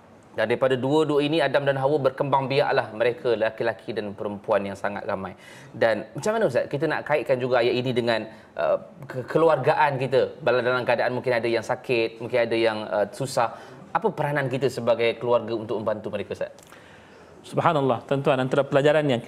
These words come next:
Speaker 2: boleh kita pelajari daripada kisah Nabi Allah Ayub ini, iaitulah kepentingan institusi kekeluargaan itu diperteguhkan daripada masa ke semasa, sebab kita tak pernah tahu apakah jangkaan kehidupan kita masa akan datang.
Speaker 1: Hmm.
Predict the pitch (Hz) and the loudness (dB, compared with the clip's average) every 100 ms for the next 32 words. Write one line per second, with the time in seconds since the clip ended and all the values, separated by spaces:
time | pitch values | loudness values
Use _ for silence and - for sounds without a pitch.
0 | - - - 110 120 - 113 123 135 135 | -12 -20 -6 -4 -4 -4 0 2 2 2
1 | 120 113 120 113 - - 107 117 120 120 | 2 0 0 0 -2 0 2 2 2 2
2 | 123 104 123 123 123 143 147 147 - 131 | 2 2 2 0 -2 -4 -2 -2 -4 0
3 | 135 113 131 123 117 113 147 143 123 - | 0 0 -4 -2 -2 0 -2 0 -2 -2
4 | 123 117 - 131 123 139 123 - - 113 | -4 -2 -4 -4 -2 0 0 -2 0 2
5 | 110 113 110 117 117 117 131 123 - - | 4 4 2 2 0 0 2 2 -2 -14
6 | - - - 110 104 - 139 143 139 - | -20 -20 -6 -4 0 0 0 2 0 2
7 | 123 117 113 120 117 120 120 117 135 127 | 2 2 0 0 0 2 2 0 -2 0
8 | 139 160 190 180 151 - 180 180 - - | 0 2 2 2 0 0 -2 4 4 4
9 | 185 170 139 175 196 180 131 143 - 185 | 2 0 2 0 2 2 2 -2 0 2
10 | 170 131 143 147 - 151 165 156 151 151 | 2 2 0 2 2 2 0 -2 -2 -2
11 | - 180 165 - - 170 165 175 180 160 | 0 0 0 0 0 2 4 2 2 0
12 | 117 113 | 0 -10